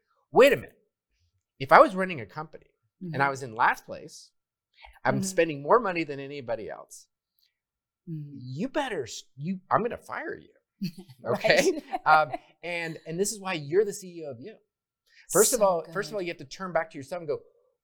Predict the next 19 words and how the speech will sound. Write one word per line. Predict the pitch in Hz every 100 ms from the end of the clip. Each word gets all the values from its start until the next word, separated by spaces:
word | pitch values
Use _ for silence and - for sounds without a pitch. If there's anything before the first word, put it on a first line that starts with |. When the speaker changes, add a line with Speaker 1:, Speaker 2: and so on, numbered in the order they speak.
| _
Speaker 1:
"Well, | 123 156 240 311 -
what | 127 190
am | 156
I | 170 277
doing | 170 120 110
here | 101 110 110 190 160
Speaker 2:
Mm-hmm. | 151 151 151
Speaker 1:
that's | 151 131 131 - -
maybe | 139 131 131
not | 127 120
Speaker 2:
Mm-hmm. | 120
Speaker 1:
working?" | 117 - 151 156
But | - - 208
also, | 226 - 226 202
is | 202 139 156
the | 165
system | - - - 190 208 - 202 165 139
that | 131 123
we're | 139 135 131